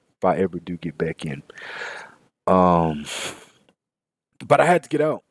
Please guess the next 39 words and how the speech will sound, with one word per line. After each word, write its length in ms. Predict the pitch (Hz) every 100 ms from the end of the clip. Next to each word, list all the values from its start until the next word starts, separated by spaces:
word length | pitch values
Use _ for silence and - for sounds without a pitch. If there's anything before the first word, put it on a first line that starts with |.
| _ _ _ _
I 100 | 131
had 100 | 147
to 60 | 139
get 80 |
out 120 | 135 127
in 60 |
twenty 240 | 120 120 113
twenty. 240 | 123 104
Twenty 220 | - 123
twenty 220 | 113 127
was 120 | 110 104
my 60 |
last 240 | 107 107 -
season, 300 | 107 92 82 - - - - - _
um, 180 | 95 98
which 160 | 98 104
is 80 |
very 160 | 117 120
upsetting 320 | 104 123 113
whenever 220 | 104 101
I 40 | 101
think 200 | 113 101
about 180 | 92 92
it, 100 | -
'cause 160 | 95
the 120 | 85
last 500 | 87 101 101 92 -
fantasy 320 | 110 104 95 98
football 300 | 104 98 92
matchup 360 | 98 - 104
I 100 | 92
had, 260 | 95 101 95
it 40 |
was 120 | 85
in 60 | 92
the 40 |
championship 680 | 87 110 98 98 90 95 -
against 560 | 87 95 85 - - - - - - - - _
Jackie. 480 | 104 95 - 73